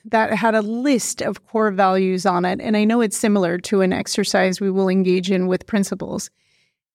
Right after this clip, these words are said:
And I actually identified with over twenty of the core values on that list. And I remember you saying, "Okay, great, B, that's wonderful. But can you figure out how to collapse those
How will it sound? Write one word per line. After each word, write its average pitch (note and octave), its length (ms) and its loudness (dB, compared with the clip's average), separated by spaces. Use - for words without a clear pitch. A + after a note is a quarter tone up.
And B3 160 2
I E4 240 2
actually D#4 320 2
identified A3 640 2
with G3+ 220 -2
over C4+ 380 -2
twenty D4 800 -2
of A3 160 -2
the A3+ 100 -2
core B3 300 -2
values A3 720 0
on A3 200 2
that G#3 220 0
list. - 520 -2
And A3 140 0
I A#3 60 2
remember C4 420 2
you A3+ 180 0
saying, A3 340 -2
"Okay, B3 340 0
great, A#3+ 360 -2
B, G3 260 0
that's A3+ 280 0
wonderful. G#3+ 920 0
But A#3+ 260 -2
can D#4 380 0
you D4+ 260 2
figure B3+ 440 0
out G#3+ 320 0
how - 240 -8
to D4 140 2
collapse G#3+ 760 -2
those F#3+ 420 0